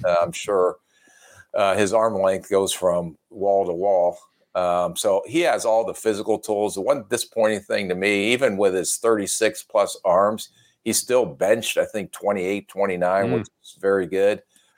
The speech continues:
Speaker 1: Uh, but he never ran a forty, never ran a forty at the combine, never ran a forty at the, uh, pro day.
Speaker 2: Do you care
Speaker 1: Not
Speaker 2: about that?
Speaker 1: killer, but it's a little bit. You just wanna see maybe, you know, so you can get a ten time or a twenty time to help your analytics people. Uh,
Speaker 2: Gotcha.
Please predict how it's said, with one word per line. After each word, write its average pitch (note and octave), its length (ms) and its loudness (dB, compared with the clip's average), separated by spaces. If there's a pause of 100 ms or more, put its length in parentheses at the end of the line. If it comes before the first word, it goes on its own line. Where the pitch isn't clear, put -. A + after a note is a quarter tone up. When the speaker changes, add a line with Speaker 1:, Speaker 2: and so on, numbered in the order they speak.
(200)
Speaker 1:
Uh, F#2 300 2
but G#2+ 180 2
he G#2+ 60 6
never A2+ 280 2
ran A2 220 4
a G#2 60 -2
forty, G#2+ 440 0
never F2+ 300 0
ran F#2+ 180 0
a F2+ 40 -6
forty G2 340 -2
at F2+ 80 -6
the F2 60 -14
combine, G2 520 0
never F#2 240 0
ran F#2+ 240 -2
a F2 40 -6
forty F#2 560 -2
at F2+ 180 0
the, F2+ 240 -2
uh, F#2 180 4
pro G#2 220 0
day. D2+ 220 0 (260)
Speaker 2:
Do A2 80 -6
you G#2 40 -8
care A#2+ 140 -2
Speaker 1:
Not A#2 60 4
Speaker 2:
about C#3 180 4
that? E3+ 220 0 (180)
Speaker 1:
killer, A2 420 2
but G#2+ 160 0
it's - 120 -4
a A#2 60 2
little C3 260 2
bit. G2 260 0
You G2 80 -8
just G#2 180 -4
wanna G#2 240 -2
see G2 500 -2 (540)
maybe, G#2 540 2
you G#2 160 -6
know, F#2 160 2
so G#2 140 -2
you F#2+ 60 0
can F#2+ 80 -6
get G2 120 0
a F#2 80 0
ten G2+ 300 -2
time G2 360 0
or F2 100 -4
a F2 40 -10
twenty F#2+ 360 -2
time F#2+ 360 2
to F2 80 -2
help F#2+ 300 0
your F2 160 -2
analytics F2+ 560 -4
people. F#2+ 460 -6 (180)
Uh, D#2+ 180 0
Speaker 2:
Gotcha. E2 300 -2